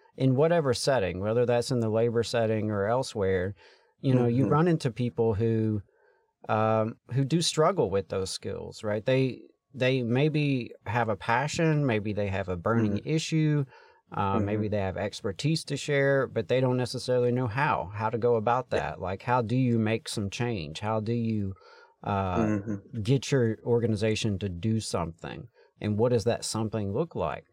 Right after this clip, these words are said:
Speaker 1: Um, and so that's really, really fascinating to me that, uh, you know, you've got young folks who are practicing those skills and learning those skills because, you know, that is not something that they get much experience in, in, in the traditional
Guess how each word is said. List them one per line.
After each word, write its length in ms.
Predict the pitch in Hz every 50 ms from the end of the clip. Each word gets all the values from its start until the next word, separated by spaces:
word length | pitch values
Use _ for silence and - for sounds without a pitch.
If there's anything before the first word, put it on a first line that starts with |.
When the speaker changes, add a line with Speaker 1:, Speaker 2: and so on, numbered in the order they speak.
| _ _ _ _ _ _ _ _ _ _
Speaker 1:
Um, 460 | - 110 104 104 101 101 95 87 - - _
and 220 | 123 117 117 110 -
so 160 | - 143 120
that's 400 | 120 151 185 190 - - - - - -
really, 460 | 123 110 120 143 165 180 180 160 139
really 300 | 131 139 131 123 120 110
fascinating 680 | - 120 113 113 110 - 113 107 104 104 98 98 95 -
to 100 | - 104
me 320 | 104 107 107 104 104 101
that, 280 | 85 92 87 85 78 - _ _ _ _ _ _ _ _ _ _ -
uh, 380 | 90 90 87 85 87 85 82 82 - - _ -
you 120 | 107 104
know, 60 | 98
you've 260 | 95 92 95 104 95 -
got 240 | 131 117 104 -
young 240 | 101 110 113 117 120
folks 360 | 110 - 117 107 101 85 - -
who 80 | 107 98
are 120 | 95 90 82
practicing 640 | - - 110 110 113 - 120 107 - 113 104 101
those 180 | 95 98 92 -
skills 360 | - - 107 101 95 95 101
and 80 | 98 95
learning 260 | 104 120 123 120 113
those 160 | 107 104 98
skills 280 | - - 110 110 107 98
because, 400 | - 117 - 123 113 101 - _ _ _ _ _ _ _ _ _ _
you 140 | - 127 117
know, 120 | 107 98 95
that 180 | 127 135 135
is 100 | 127 120
not 320 | 123 135 151 165 165 - -
something 360 | - 123 101 90 110 101 98
that 140 | 98 95 -
they 300 | 110 101 101 101 95 90
get 240 | 101 101 113 -
much 240 | 101 101 98 85 -
experience 600 | 78 - - - - 101 98 95 92 90 85 -
in, 280 | 95 87 90 90 95 101
in, 280 | - - 110 104 101 - -
in 120 | 104 101
the 80 | 104 101
traditional 800 | - - 117 98 - 95 95 - - 101 95 92 92 92 92